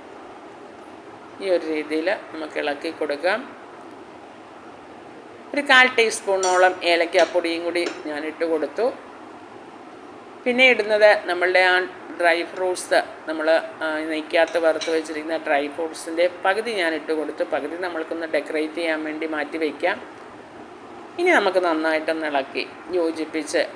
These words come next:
എടുക്കാം. ഈ ഒരു രീതിയിൽ ഒന്ന് ഇളക്കി കൊടുത്ത് എല്ലായിടത്തും നമ്മളുടെ പഴവും ഡ്രൈ ഫ്രൂട്ട്സും ഒക്കെ അതുപോലെ ഏലക്കാപ്പൊടിയും ഒക്കെ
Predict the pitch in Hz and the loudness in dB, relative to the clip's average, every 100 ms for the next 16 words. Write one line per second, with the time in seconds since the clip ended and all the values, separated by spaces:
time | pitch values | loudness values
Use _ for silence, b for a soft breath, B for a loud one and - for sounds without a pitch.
0 | - - 156 143 180 208 - - - - | -12 -6 -4 -2 -4 -4 -12 -18 -20 -20
1 | - - - - - - - - - - | -20 -20 -20 -20 -20 -20 -20 -20 -20 -20
2 | - - - - - - - 190 175 170 | -20 -20 -20 -20 -20 -16 -2 2 4 2
3 | 165 165 185 202 262 285 - 185 180 170 | -2 2 2 6 4 2 -6 -2 2 2
4 | 185 180 220 - 320 - - - - - | 0 0 0 2 2 2 -2 -16 -18 -20
5 | - - 175 185 196 196 196 208 190 180 | -20 -12 -6 4 6 6 2 0 0 2
6 | 175 175 175 170 170 175 165 139 151 156 | 4 4 4 4 4 2 0 0 2 2
7 | 156 180 180 175 - 185 151 - - - | 0 0 0 -2 0 0 0 -8 -18 -18
8 | - - 214 - - 269 170 - 156 165 | -6 2 2 0 2 4 4 2 -6 0
9 | 170 170 165 160 156 156 170 165 170 170 | 0 2 2 2 0 0 -2 0 -2 -2
10 | 160 - 165 - | -4 -6 -10 -4